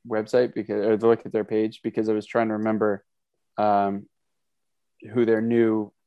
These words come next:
series is about. It's Jill Schoelen. Um, but I put in K I L and it came up, but I hit L again 'cause I was gonna type in Killer Bees and it stopped. And Twitter was like,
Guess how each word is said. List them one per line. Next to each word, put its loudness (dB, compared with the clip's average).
series 0
is -10
about. -2
It's -20
Jill -2
Schoelen. -2
Um, 2
but 4
I -2
put 0
in -2
K -2
I -2
L 0
and -8
it -10
came 2
up, 2
but 0
I 0
hit -4
L 2
again 0
'cause -16
I -2
was -8
gonna -6
type -4
in -8
Killer -2
Bees -4
and -2
it -6
stopped. 2
And -8
Twitter 0
was 0
like, 2